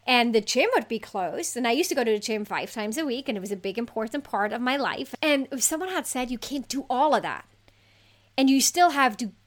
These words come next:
maintain your business and grow your business, and you have the kids at home, you're now also supposed to homeschool," I would have said, "Impossible. No way." And it would probably have been a little bit frightening and created a ton of anxiety.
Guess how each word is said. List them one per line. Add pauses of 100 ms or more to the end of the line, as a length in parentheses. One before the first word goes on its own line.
maintain
your
business
and
grow
your
business,
and
you
have
the
kids
at
home,
you're
now (160)
also
supposed
to
homeschool," (640)
I
would
have
said,
"Impossible. (240)
No
way." (1200)
And
it
would
probably
have
been
a
little
bit
frightening (440)
and
created
a
ton
of
anxiety.